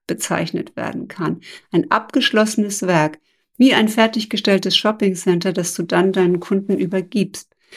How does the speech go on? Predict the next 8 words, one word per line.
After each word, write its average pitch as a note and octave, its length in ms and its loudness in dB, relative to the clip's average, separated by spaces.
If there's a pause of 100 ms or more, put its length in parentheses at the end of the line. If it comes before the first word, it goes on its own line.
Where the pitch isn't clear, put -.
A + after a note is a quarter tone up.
(200)
Und F#3 80 4
in F3+ 140 6
dem A#3+ 180 6
Moment A3+ 420 4
spielst - 460 -2
du G3 60 0
nicht G#3 480 -2
mehr F3+ 480 6